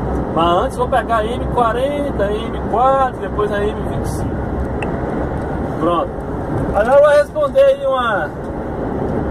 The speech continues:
umas perguntinhas aí da galera.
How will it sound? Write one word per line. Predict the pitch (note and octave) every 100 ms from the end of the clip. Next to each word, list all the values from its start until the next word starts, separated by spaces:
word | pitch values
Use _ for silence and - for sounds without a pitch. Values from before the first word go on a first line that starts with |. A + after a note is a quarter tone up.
| - -
umas | C#4+
perguntinhas | - C#4 B3+ G#3+ - A3 G#3+ F#3+
aí | G3+
da | G3 F3+
galera. | E3 D#3+ D3+ D#3 D#3+ D#3 C#3+ B2